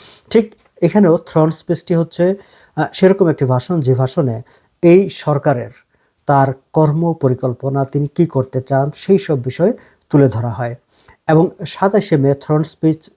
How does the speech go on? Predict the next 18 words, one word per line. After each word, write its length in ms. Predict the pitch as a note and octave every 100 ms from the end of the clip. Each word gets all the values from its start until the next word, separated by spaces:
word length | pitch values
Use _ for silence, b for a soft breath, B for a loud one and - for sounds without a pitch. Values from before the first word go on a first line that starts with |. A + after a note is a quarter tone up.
| _ -
আহ, 140 | C#3+
প্রেজেন্ট 400 | - C#3+ C#3 C#3
করার 260 | C3 B2+ A#2+
পরে 360 | C#3 C3+ G#3+ C4 B B -
প্রায় 140 | D#3+
ছয় 280 | - E3+ E3+
দিন 260 | C3 A2 G#2 _
এটির 280 | D3 D3 C3
উপর 240 | B2+ F3+ - _ _ _
বিতর্ক 380 | C3 C#3 D3+ D#3+
হবে 300 | C#3 E3 B3 B B B _
এবং 160 | C#3+ C#3 -
তারপর 320 | - - G#3+
সেটি 320 | - C#3 G3+ A#3 C3
ভোটে 280 | - D3+ B2+
যাবে। 280 | A2+ A2 C3+
এবং 200 | C#3+ C3+
ভোটে, 420 | A#2 G3+ G3+